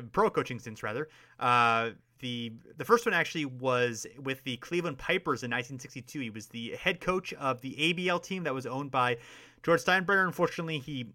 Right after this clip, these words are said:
ended up leaving halfway through the season. Whether he was quit or he was fired, there's some dispute about that. Uh, McClendon ended up being replaced as coach by Bill Sharman, who th-, his team had folded, so he ended up being coach of the, um, Pipers, and they ended up, uh,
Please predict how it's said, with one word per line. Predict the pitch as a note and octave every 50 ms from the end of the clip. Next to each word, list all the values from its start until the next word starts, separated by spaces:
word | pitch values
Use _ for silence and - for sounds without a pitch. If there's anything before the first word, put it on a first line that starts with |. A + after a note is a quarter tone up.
| _ -
ended | D#3 D3 D3
up | D3 C3
leaving | B2 C3 D#3 F#3 F3+ G3+ F3+
halfway | C3+ D3 D#3+ D#3+ D#3+ - E3+
through | D#3 - - D#3+
the | C3+ B2+
season. | A#2+ - - - - - - - - - G#3 G#3+ G#3+ A3 G#3+ G3+ F#3+ F3 C#3+ C3 A#2+ B2 C3
Whether | C3+ C#3 C#3 C#3 D3+ C#3
he | C#3 B2+
was | A#2+ A2+ -
quit | - - F3 E3
or | D3+
he | C#3+
was | C3+ B2 B2+
fired, | - - C3+ C3+ C3+ C3+
there's | B2+ A#2+ -
some | C3+ B2+
dispute | A2 - - - C3+ B2+
about | B2+ B2+ A#2+ B2
that. | - C#3 C3 C3 B2+ - - - - - - - - - -
Uh, | B2 A#2+ A#2+ A#2
McClendon | A2+ B2 C3 - G3+ A3+ A#3 A#3
ended | G#3 F3+ F3 F3+
up | F3+
being | F3 F3 E3+
replaced | D3 - - - D#3+ E3 - - E3
as | D3 C#3+ B2+ -
coach | - - D3 D3 - -
by | - B2+ A#2+ A#2 A#2 A#2
Bill | A2+ A2 C3 B2+
Sharman, | B2 - - C#3+ C#3 D#3+ E3 F3+ F#3+ G3+
who | G#3 C3 A#2 A#2+ A#2 A2+ G#2+
th-, | A2+ A2+ A#2 G#2
his | C#3+ D#3+ D#3
team | - - E3+ E3+
had | C#3+ C#3+ B2 -
folded, | - D#3 D#3+ E3 F#3 G3 F3 -
so | - B2+
he | A2 A#2+ B2
ended | C3 C3 C3
up | B2 B2+
being | C3 C3 B2+
coach | B2+ C#3 C#3 C3+ - -
of | B2+ B2 A2+ A2+
the, | A#2 A#2+ A#2 A#2 A#2 A2
um, | A2 A2 A2 G#2+ G#2 - - - - - - -
Pipers, | - G#3 B3 A#3+ C4+ C4 B3+ A3+ -
and | F3 E3
they | E3+ F3
ended | F#3+ F#3 F3+ D#3+
up, | F3+ F3 F3 D#3
uh, | C3 C#3 C#3 C#3 C3+ C3+